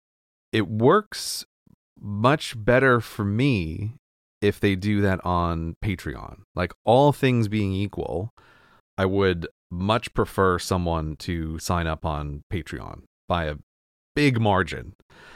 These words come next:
But I know as a user, it's way more convenient if it's right there on YouTube. So it's an interesting split, and I,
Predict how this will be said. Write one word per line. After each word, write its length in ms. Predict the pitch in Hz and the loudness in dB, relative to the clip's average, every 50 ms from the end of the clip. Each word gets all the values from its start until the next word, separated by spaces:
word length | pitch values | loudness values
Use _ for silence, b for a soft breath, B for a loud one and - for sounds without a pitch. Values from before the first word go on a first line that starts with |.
| B B B B B _ - | B B B B B _ 2
But 600 | 156 165 156 120 92 87 - - - - - - _ _ _ _ _ _ _ _ _ _ _ _ _ _ _ - | 4 4 4 4 0 -2 -4 -10 -16 -16 -16 -18 _ _ _ _ _ _ _ _ _ _ _ _ _ _ _ 2
I 280 | 117 143 160 175 185 | 4 4 6 6 6
know 380 | 165 156 156 151 147 143 139 135 | 6 6 6 6 6 6 6 6
as 220 | 135 131 117 110 | 6 6 4 4
a 80 | 110 110 | 2 0
user, 720 | 107 107 120 160 202 196 147 101 90 65 55 67 69 - - _ _ _ _ _ _ _ - | 0 0 0 0 2 2 2 2 0 -4 -6 -6 -10 -10 -14 _ _ _ _ _ _ _ 2
it's 180 | 131 131 117 127 | 2 4 4 2
way 360 | 117 110 117 147 165 185 185 | 2 4 6 6 6 6 4
more 280 | 160 151 160 170 170 143 | 2 2 4 4 2 2
convenient 880 | - - 143 123 113 120 139 151 143 117 95 87 82 78 - - - - _ _ _ _ _ _ | 4 2 2 2 4 4 4 4 4 4 2 0 -2 -6 -8 -12 -16 -18 _ _ _ _ _ _
if 320 | - 117 107 - - - - _ _ - | 2 2 2 2 0 -16 -20 _ _ -4
it's 180 | 117 104 - | -4 -2 -2
right 280 | 98 95 107 117 110 - | 0 2 2 2 2 2
there 240 | - 110 104 101 95 | 2 2 4 4 4
on 560 | 92 92 90 87 87 85 80 78 80 92 - - _ - 104 | 2 2 0 0 -2 -4 -4 -6 -8 -12 -14 -20 _ -8 -6
YouTube. 420 | 104 104 - - - - - - - _ - _ _ _ _ _ _ _ _ _ - | -4 -4 -4 -6 -10 -12 -14 -16 -20 _ -20 _ _ _ _ _ _ _ _ _ 0
So 160 | 113 98 98 | 2 4 4
it's 260 | 98 - 117 113 - | 4 2 0 2 2
an 80 | 131 143 | 4 4
interesting 760 | 170 175 - 151 131 - - 131 120 113 110 110 107 117 - _ _ - | 4 4 2 0 0 0 0 0 2 2 0 0 -2 -4 -8 _ _ -14
split, 480 | - - - - 127 127 98 69 - - | -14 -12 -4 0 2 2 2 2 0 -6
and 180 | - 90 90 90 | -8 -6 -6 -4
I, 200 | 87 85 82 | -4 -6 -6